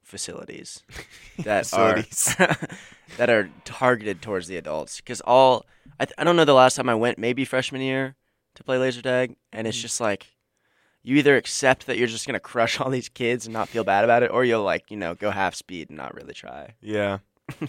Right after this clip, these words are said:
Speaker 2: <laughs> Wait, wait, where did you go laser tagging?
Speaker 1: Uh,
Speaker 2: Is there that spot in Opelika?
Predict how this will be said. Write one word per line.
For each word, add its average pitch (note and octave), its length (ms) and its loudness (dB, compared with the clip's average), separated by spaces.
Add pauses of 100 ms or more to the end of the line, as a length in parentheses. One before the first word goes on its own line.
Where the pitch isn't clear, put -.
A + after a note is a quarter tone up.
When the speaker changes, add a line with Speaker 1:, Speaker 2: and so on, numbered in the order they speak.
(560)
Speaker 2:
<laughs> F#2+ 420 -14
Wait, G2+ 240 -12 (160)
wait, G#2 240 -10
where G#2+ 180 -4
did B2+ 140 -12
you A#2 60 -14
go A2 120 -8
laser G#2+ 220 -8
tagging? - 420 -16 (120)
Speaker 1:
Uh, B2 800 4 (180)
Speaker 2:
Is B2 140 -14
there C#3 100 -8
that B2+ 160 -4
spot A2+ 240 -4
in A#2+ 40 -4
Opelika? B2 360 -8